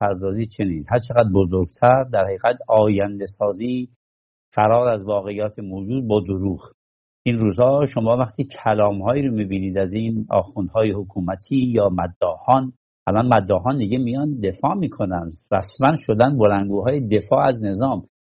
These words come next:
صحبت می‌کنن، شما اصلاً باورتون نمیشه که در قرن بیست و یکم چنین صحبت‌هایی بشه که خواب ببینن قاسم سلیمانی سر با پای برهنه می‌دوید، پرسیدن کجا، گفت می‌خوام برم رأی بدم، یا نمی‌دونم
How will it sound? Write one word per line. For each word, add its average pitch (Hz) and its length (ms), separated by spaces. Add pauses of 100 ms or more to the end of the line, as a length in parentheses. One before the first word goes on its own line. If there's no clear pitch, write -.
(260)
صحبت 113 340
می‌کنن، 127 340
شما 156 280
اصلاً 165 200
باورتون 131 840
نمیشه 147 460
که 104 160
در 101 260 (480)
قرن 147 420
بیست 113 260
و - 20
یکم 107 320
چنین 113 220
صحبت‌هایی 95 560
بشه 95 360
که - 160
خواب 131 380
ببینن 123 320
قاسم 113 400
سلیمانی 98 540
سر 104 280 (480)
با 101 120 (140)
پای 120 140
برهنه 107 380
می‌دوید، 127 460
پرسیدن 113 500
کجا، 107 320
گفت 113 160
می‌خوام 110 320
برم 110 240
رأی 110 260
بدم، 87 380
یا 104 160
نمی‌دونم 107 600